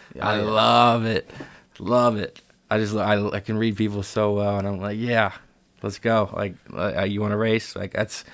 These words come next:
Speaker 2: motivating to me. I don't know
Speaker 1: Exactly.
Speaker 2: what it, it's kinda fucking weird, but I feed off of that.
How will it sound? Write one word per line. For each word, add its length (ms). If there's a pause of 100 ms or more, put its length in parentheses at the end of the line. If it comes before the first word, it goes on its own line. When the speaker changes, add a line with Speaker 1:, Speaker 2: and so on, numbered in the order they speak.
(140)
Speaker 2:
motivating 600
to 100
me. 200 (680)
I 60
don't 100
know 80
Speaker 1:
Exactly. 40
Speaker 2:
what 120
it, 80
it's 160
kinda 180
fucking 380
weird, 340
but 120
I 100
feed 260
off 240
of 100
that. 220